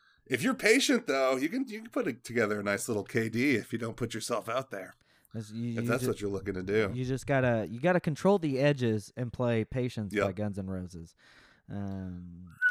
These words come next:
Speaker 2: sad woman, take it slow. It'll work itself out fine. Um,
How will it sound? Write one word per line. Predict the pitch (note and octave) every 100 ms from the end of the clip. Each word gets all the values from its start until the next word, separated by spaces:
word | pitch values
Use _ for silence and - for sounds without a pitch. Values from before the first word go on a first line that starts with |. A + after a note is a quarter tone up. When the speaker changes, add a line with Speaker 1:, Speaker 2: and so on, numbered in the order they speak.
| C6+ C6+ C6+
Speaker 2:
sad | B2+ -
woman, | B2+ - A#2+ -
take | G#2 -
it | -
slow. | - E2+ F2 F2 G2 _ -
It'll | F#2+ F2+
work | G2 -
itself | - - E2 F#2+
out | - -
fine. | - - _ - - - _ C3+
Um, | D3 C#3+ C#3 C3